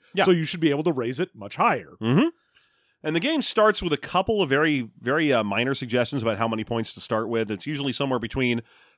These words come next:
Speaker 1: one hundred for, like, a normal campaign about normal humans.
Speaker 2: Oh, yeah, that would be like,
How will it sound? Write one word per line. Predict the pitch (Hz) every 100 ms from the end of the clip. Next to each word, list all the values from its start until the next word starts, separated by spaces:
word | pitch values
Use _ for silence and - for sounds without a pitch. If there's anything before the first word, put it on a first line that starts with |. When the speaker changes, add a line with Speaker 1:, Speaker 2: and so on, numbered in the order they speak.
| -
Speaker 1:
one | 127
hundred | 117 190 175 160
for, | 147
like, | 127 117
a | 123
normal | 123 131 143 135
campaign | 143 127 135 131
about | 117 110
normal | 107 120 127 117
humans. | 113 127 127 127 127 -
Speaker 2:
Oh, | 202
yeah, | 170 123
that | 196
would | 233
be | 185 202
like, | 165